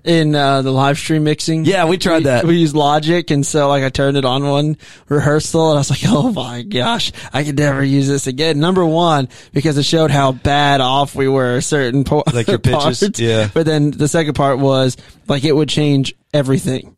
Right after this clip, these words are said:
Speaker 2: It would obnoxiously change stuff.
Speaker 1: Oh
Speaker 2: Yeah.
Speaker 1: my goodness.
Speaker 2: Yeah.
Speaker 1: It was, it was terrible. I will never use it again.
Speaker 2: Yeah, we tried it during covid when we were doing so much live streaming. We would try, tried it a few times for different things. It worked all right, but it was
Speaker 1: Yeah.
Speaker 2: like, nah.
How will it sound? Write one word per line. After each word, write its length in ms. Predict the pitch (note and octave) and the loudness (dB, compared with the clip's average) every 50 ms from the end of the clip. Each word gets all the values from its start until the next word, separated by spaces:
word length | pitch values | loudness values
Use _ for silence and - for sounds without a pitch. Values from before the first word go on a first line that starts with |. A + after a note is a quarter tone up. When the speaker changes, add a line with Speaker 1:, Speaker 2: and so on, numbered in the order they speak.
| _ - | _ 0
Speaker 2:
It 60 | D3+ | 2
would 100 | D#3 D3 | 2 2
obnoxiously 880 | C3+ B2+ C3 C3+ C3+ C3+ C3 B2+ - B2+ A#2 - - A#2+ A#2+ A#2 A2+ A2 | 4 4 4 4 2 2 0 -2 -2 -4 -4 -2 0 0 0 0 0 0
change 320 | - B2 A2 G#2+ G2+ G2 | 0 0 0 0 -2 -2
stuff. 220 | - F#2+ F2 E2 C#3+ | -2 -4 -2 0 0
Speaker 1:
Oh 400 | D#3+ E3 E3 E3+ F3 E3+ E3 D#3+ | 2 2 2 2 2 2 2 2
Speaker 2:
Yeah. 40 | D#3 | 0
Speaker 1:
my 280 | D3 D3 D3+ D3+ D3+ | 0 0 0 0 0
goodness. 540 | C#3+ C3 B2+ B2+ B2+ B2+ G#2+ G2 G2+ F#2 - - _ | 2 0 0 0 0 0 -2 -2 -2 -4 -6 -10 _
Speaker 2:
Yeah. 100 | - D3 | -12 -10
Speaker 1:
It 20 | D3+ | -8
was, 280 | C#3+ C3+ B2 - - - | -8 -8 -10 -10 -12 -10
it 120 | - D3 | -6 -6
was 100 | C#3 C3 | -6 -4
terrible. 420 | - - C3 B2+ B2 B2 B2 B2 B2+ | -4 -2 -2 0 0 0 0 0 2
I 100 | C3+ C#3 | 2 0
will 100 | C3 B2+ | 0 0
never 260 | B2+ C3+ C#3 C#3 C#3+ | 0 0 0 0 0
use 240 | C#3 C3+ C3+ C3 C3 | 0 0 0 0 0
it 60 | C3+ | -2
again. 340 | C3+ C3 C3 B2+ A#2+ - - _ _ _ _ _ _ - | -2 -2 -2 -2 -4 -6 -10 _ _ _ _ _ _ -8
Speaker 2:
Yeah, 180 | A#2 A2+ A2 A2+ | -6 -4 -2 -2
we 140 | C3 D3 | -2 -2
tried 300 | - - E3 C#3+ C#3 C3 | -2 0 -2 0 0 0
it 200 | B2+ B2 - - | 0 -2 -2 -2
during 260 | A#2 B2+ A#2+ A#2+ A2 - | -2 0 0 0 0 0
covid 360 | - B2+ B2+ B2 A2+ A2+ G#2+ | 2 2 2 2 2 0 0
when 120 | G#2+ G#2+ G#2+ | 0 0 0
we 60 | G#2+ | 2
were 120 | G#2+ G#2 | 2 2
doing 220 | G2 G#2+ G#2 G2+ G2 | 2 2 0 0 0
so 260 | - - A2+ A2 A2 | 0 0 0 2 2
much 240 | G#2+ G#2 G2+ - - | 0 0 -2 -2 -2
live 220 | G2 F#2 F#2 G2+ - | -2 -2 -2 -2 -4
streaming. 400 | - - G#2 F#2 F2 F#2 F#2 F#2 | -4 -4 -4 -4 -2 -4 -4 -2
We 100 | F#2+ F#2+ | -2 -2
would 140 | F#2 F#2 F2+ | -2 -2 -2
try, 440 | - G#2 G2+ F#2 F2+ F2+ F2 E2+ D#2+ - - _ | -2 -2 -2 0 0 -2 -2 -4 -8 -10 -16 _
tried 220 | - A2 G2 F#2 E2+ | -4 -2 -2 -2 -2
it 60 | E2 | -6
a 40 | F2+ | -8
few 160 | - G2 F#2 | -8 -8 -6
times 320 | - - F#2 F#2+ G2 F#2+ - | -4 -4 -4 -2 -4 -4 -6
for 100 | - F2+ | -8 -8
different 260 | F2+ F#2 - - - | -8 -8 -8 -10 -10
things. 380 | - F2+ F2 E2+ E2+ - - - _ _ _ _ _ _ _ - - - _ _ _ _ _ _ _ _ - | -8 -6 -6 -6 -8 -10 -14 -16 _ _ _ _ _ _ _ -20 -20 -20 _ _ _ _ _ _ _ _ -6
It 80 | - | -2
worked 200 | C3 - C3 - | -2 -2 0 -2
all 100 | - G2+ G2 | -2 -2 -2
right, 340 | F#2 F2+ F2+ F#2+ G2 F2 - | -2 -2 -2 -4 -4 -6 -8
but 280 | - E2+ E2 B1 G1+ - - _ _ _ _ _ _ - | -10 -12 -12 -12 -12 -12 -16 _ _ _ _ _ _ -8
it 0 | |
was 80 | - | -6
Speaker 1:
Yeah. 120 | C3 B2 B2 | -4 -4 -6
Speaker 2:
like, 140 | B2 - - | -8 -10 -12
nah. 440 | - - - - - - - - | -14 -14 -14 -14 -14 -14 -16 -16